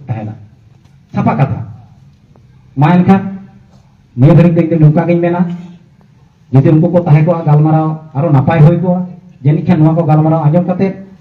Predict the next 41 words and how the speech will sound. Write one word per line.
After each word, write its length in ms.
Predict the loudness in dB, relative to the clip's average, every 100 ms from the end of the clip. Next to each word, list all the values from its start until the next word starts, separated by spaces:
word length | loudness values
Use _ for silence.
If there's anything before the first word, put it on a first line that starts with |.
| -6
ᱩᱱᱠᱩ 200 | -4 0
ᱱᱚᱣᱟ 160 | 0 2
ᱥᱟᱹᱨᱤ 160 | 0
ᱫᱷᱚᱨᱚᱢ 220 | 0 -2 -2
ᱥᱮ 80 | -2
ᱢᱟᱹᱡᱷᱤ 280 | -2 -2 -4
ᱥᱤᱥᱴᱮᱢ 260 | -4 -4 -6
ᱛᱮᱠᱚ 160 | -6
ᱛᱟᱦᱮᱸ 260 | -2 0 0
ᱠᱚᱜᱼᱟ। 200 | -2 -8 -14 -20 -8
ᱱᱚᱣᱟ 160 | -4 -2 -4
ᱟᱸᱥ 160 | -4
ᱛᱟᱦᱮᱸ 220 | -2 0
ᱠᱟᱱᱟ 180 | 0 -2
ᱤᱧᱟᱹᱜ 180 | -4 -4
ᱦᱚᱸ, 140 | -4 -4 -10 -20 -20 -4
ᱵᱟᱝ 160 | -4
ᱠᱚ 80 | 0
ᱦᱮᱡ 120 | 0 0
ᱟᱠᱟᱱᱟ, 140 | -2
ᱫᱩᱠ 160 | -2 -2
ᱨᱮᱱᱟᱜ 220 | -4 -6
ᱵᱤᱥᱚᱭ। 240 | -4 -6 -6 -12 -8
ᱢᱟ 160 | -2 0
ᱮᱱᱠᱷᱟᱱ 220 | 0 -2 -2
ᱥᱟᱱᱟᱢ 200 | -2 0
ᱠᱚᱜᱮ 200 | 0 0
ᱱᱚᱰᱮ 180 | -2 -4
ᱡᱟᱦᱟᱸᱭ 200 | -2 0
ᱥᱚᱦᱚᱨ 240 | 0 0
ᱥᱮᱴᱮᱨ 240 | -2 -2 -2
ᱟᱠᱟᱱ 220 | 0 -2 -4 -14 -20 _ _ _ _ _ _ _ _ _ _ _ 2
ᱢᱟᱹᱡᱷᱤ 260 | 2 4
ᱵᱟᱵᱟ 200 | 4 4 2
ᱠᱚ 120 | 2 0 -8 -18 -20 _ _ _ _ -4
ᱥᱟᱶᱛᱮ 280 | -2 0 0 0 -2 -12 -20 _ _ _ -2
ᱢᱟᱹᱡᱷᱤ 240 | 2 4 2
ᱟᱭᱳ 160 | -2
ᱠᱚ 80 | -2
ᱥᱟᱱᱟᱢ 240 | -2 -2 0
ᱠᱚᱜᱮ 240 | 2 2